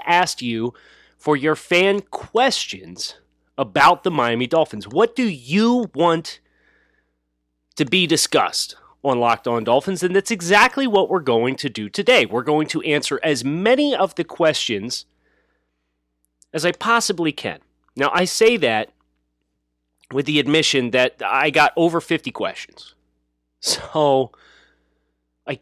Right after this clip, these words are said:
can't guarantee I'm gonna get to yours, but I am gonna pick out as many of the thought-provoking,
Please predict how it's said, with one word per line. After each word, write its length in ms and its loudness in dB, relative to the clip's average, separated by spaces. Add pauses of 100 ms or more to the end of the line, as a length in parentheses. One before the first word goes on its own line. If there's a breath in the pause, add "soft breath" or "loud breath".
can't 400 4
guarantee 540 2
I'm 140 2
gonna 140 0
get 340 0
to 120 -6
yours, 300 -10
but 160 0
I 60 6
am 340 2
gonna 180 2
pick 340 -6
out 300 -4 (560 soft breath)
as 160 -2
many 340 2
of 140 0
the 120 -2
thought-provoking, 1200 -2